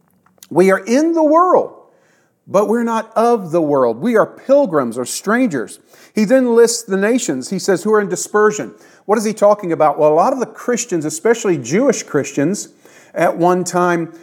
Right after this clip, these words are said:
were, were sent out from Rome. They were no longer allowed by the emperor to live in Rome. And so the Jews in Rome were dispersed or sent out all over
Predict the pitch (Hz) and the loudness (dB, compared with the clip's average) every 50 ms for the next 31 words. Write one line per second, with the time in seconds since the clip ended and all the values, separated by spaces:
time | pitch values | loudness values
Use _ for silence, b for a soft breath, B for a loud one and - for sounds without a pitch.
0 | B B - 156 175 170 165 165 165 160 - 170 160 151 - - - - - 208 | B B 0 2 4 4 4 2 0 -2 -2 -2 -2 -2 -4 -10 -8 -6 -4 -2
1 | 208 208 208 208 208 208 - 190 185 180 175 180 185 175 151 117 101 104 127 143 | -2 0 -2 -2 -4 -4 -6 -6 -4 -2 -2 -2 -2 -2 -4 -6 -6 -4 -4 -2
2 | 151 156 160 170 185 202 208 208 214 214 208 196 185 175 175 175 190 190 185 160 | -2 -2 0 0 0 0 0 -2 -4 -2 0 0 2 2 2 2 0 0 -2 0
3 | 170 180 175 160 156 156 170 175 190 180 - 165 156 151 151 - 160 143 139 165 | 0 0 0 0 -2 -4 -4 -4 -6 -4 -4 -4 -4 -4 -4 -6 -6 -4 -2 -2
4 | 175 147 156 147 143 143 160 165 151 123 101 95 - B B B B B 151 151 | -2 -2 -2 -4 -2 -2 -2 -2 -2 -4 -6 -10 -14 B B B B B -6 -6
5 | 151 - - 190 175 147 151 131 113 135 185 220 233 240 233 196 156 190 180 175 | -4 0 0 0 2 0 -2 -6 -4 -2 -2 0 0 0 -2 -2 -2 -2 -2 0
6 | 175 190 202 202 190 190 151 160 139 151 147 - - - - - 226 226 190 143 | 2 2 2 2 0 0 -2 -2 -2 -4 -6 -4 -4 -4 -2 0 2 2 2 0
7 | - - - - - _ _ b b b b b b 160 147 - - - - 214 | -4 -8 -12 -12 -14 _ _ b b b b b b -6 -6 -4 -4 -4 -2 -2
8 | 214 202 208 202 190 165 151 - - 175 170 190 208 220 220 220 214 214 - 208 | 0 0 0 0 0 0 -2 -2 -2 0 2 2 2 2 2 0 -2 -2 -2 0
9 | 202 226 220 170 151 139 135 139 135 b | 0 0 0 0 -2 -2 -2 -4 -6 b